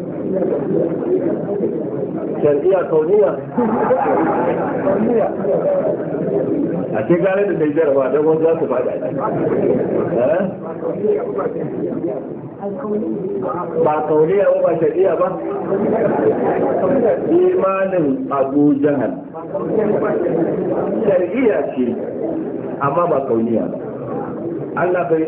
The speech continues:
baya son imanin Abu Jahal. Inda Abu Jahal zai imani da Allah ce, "Ba na son imanin ka."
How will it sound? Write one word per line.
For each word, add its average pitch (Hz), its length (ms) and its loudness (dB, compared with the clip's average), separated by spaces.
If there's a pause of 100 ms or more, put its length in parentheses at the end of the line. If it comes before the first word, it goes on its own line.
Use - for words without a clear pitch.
baya 180 420 0
son 151 320 2 (200)
imanin 165 340 2
Abu 143 220 2
Jahal. 185 240 2 (1600)
Inda 160 360 2 (140)
Abu 170 200 4
Jahal 165 280 2
zai 160 160 2
imani 165 380 2
da - 100 2
Allah 160 180 0
ce, 156 100 -6
"Ba 160 160 2
na 151 140 -2
son 160 120 -2
imanin 156 340 -2
ka." - 140 -8